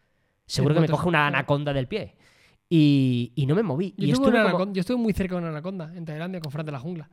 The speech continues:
Speaker 1: ¿Sí o no?
Speaker 2: Sí, de verdad te lo digo.
Speaker 1: ¿Sí?
Speaker 2: Que pensábamos que la había puesto hasta él.
Speaker 1: ¿Sí o no?
Speaker 2: O sea,
Speaker 1: ¿Tan
Speaker 2: cruzamos
Speaker 1: cerca?
Speaker 2: todos
Speaker 1: Hostia.
Speaker 2: y luego dijo, "No os he dicho nada para que no os asustarais", pero tal, y volvimos por nuestros pasos y había una anaconda.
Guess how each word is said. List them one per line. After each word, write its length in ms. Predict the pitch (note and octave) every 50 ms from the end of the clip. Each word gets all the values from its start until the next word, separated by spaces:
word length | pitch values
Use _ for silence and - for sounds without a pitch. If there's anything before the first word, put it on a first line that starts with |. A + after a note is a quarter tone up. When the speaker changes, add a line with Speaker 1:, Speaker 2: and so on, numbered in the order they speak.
| _
Speaker 1:
¿Sí 120 | - - C#3+
o 40 | D#3
no? 200 | D3 A2 G#2 -
Speaker 2:
Sí, 240 | _ - F3 F3 D#3+
de 80 | D#3+ E3+
verdad 200 | D#3+ D3+ D#3+ E3+
te 60 | F3
lo 80 | E3+ E3
digo. 220 | E3+ E3+ E3 D#3+
Speaker 1:
¿Sí? 220 | - - F#3+ F4+ - _
Speaker 2:
Que 80 | F#3+
pensábamos 300 | F3+ D#3 D#3 F3 G3 G#3+
que 60 | G3+
la 60 | G#3 G3
había 120 | G3 G3
puesto 180 | G3+ G#3+ F#3+ G#3+
hasta 220 | F#3+ - F3 E3+
él. 160 | E3+ E3 D#3+ _ - _ _ _ _ _ _
Speaker 1:
¿Sí 140 | - - C3
o 60 | C#3+
no? 80 | C#3 A#2
Speaker 2:
O 40 | G2
sea, 120 | - F#3
Speaker 1:
¿Tan 140 | - _ _
Speaker 2:
cruzamos 400 | - G3 D#3+ F3+ G3+ B3 C4+ A#3+
Speaker 1:
cerca? 200 | A3+ G3+ - A#3+
Speaker 2:
todos 480 | A3+ A3 A#3 B3 D4+ D#4+ - - _ _ _ _ _
Speaker 1:
Hostia. 240 | - - - - G#3
Speaker 2:
y 20 |
luego 280 | F#3+ G3 G#3 A#3 B3 B3
dijo, 440 | A3 G3+ G#3+ F3+ - F#3 F3 F3 F3+
"No 120 | F3+ F#3+
os 80 | F3+ G3
he 60 | G#3+
dicho 180 | A3 - - G3
nada 180 | G3+ G#3 A3
para 140 | G#3+ A#3 G#3+
que 80 | F#3+ F3+
no 100 | F3 F3+
os 60 | E3+
asustarais", 600 | F3 E3+ D#3+ D#3+ - - F3+ F3+ E3+ D#3 D#3 C#3 _ _ _ _ _ _ _ _
pero 220 | F3+ E3 D#3+ D#3
tal, 220 | E3+ F3+ E3+ E3+
y 80 | F3 E3+
volvimos 560 | D#3+ D#3+ D#3+ E3 E3 F3 F#3+ G3+ G#3 G#3+ F#3+
por 160 | _ G#3 F#3
nuestros 280 | F3+ F3+ E3 - F3+ D#3+
pasos 420 | - F#3+ F#3 F#3+ G#3 A3 A3+ - _ _ _
y 120 | - G3 E3
había 320 | D#3 D3+ D#3 D3+ D#3 D#3
una 180 | D#3+ D#3+ D#3 D#3
anaconda. 460 | D3+ D3+ E3 - D3+ D#3+ E3+ _